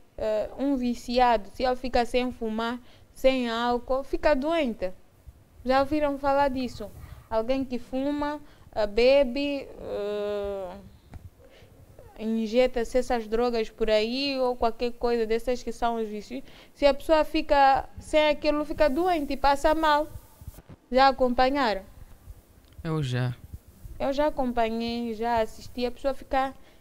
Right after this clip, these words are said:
Speaker 1: ah, psico-independente. Ele quer sempre, ah, é dependência. Psicodependente. Ele quer sempre consumir, consumir,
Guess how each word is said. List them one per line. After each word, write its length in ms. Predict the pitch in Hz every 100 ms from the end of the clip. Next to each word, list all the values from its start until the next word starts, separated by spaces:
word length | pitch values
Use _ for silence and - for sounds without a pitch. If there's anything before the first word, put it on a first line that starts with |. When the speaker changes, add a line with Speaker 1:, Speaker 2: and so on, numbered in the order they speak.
| - _ _ - -
Speaker 1:
ah, 240 | 120 113 -
psico-independente. 2000 | - - - - 285 285 - 254 247 240 202 226 226 240 233 226 226 262 240 226
Ele 240 | 240 277
quer 280 | 277 285 285
sempre, 580 | 285 294 294 285 311 330 - _ _ _ _ _ _ - -
ah, 140 | -
é 300 | - 269 294
dependência. 960 | 233 220 - 220 220 247 233 202 - 202 - - _
Psicodependente. 1700 | 277 285 269 - 285 302 - - - - 220 214 226 220 247 247 226
Ele 160 | 269 269
quer 220 | 277 285
sempre 680 | - 294 294 294 302 311 - - _ - - -
consumir, 1040 | 254 254 233 - 254 247 262 262 254 247 240 - -
consumir, 920 | 254 254 247 - 247 240 247 262 254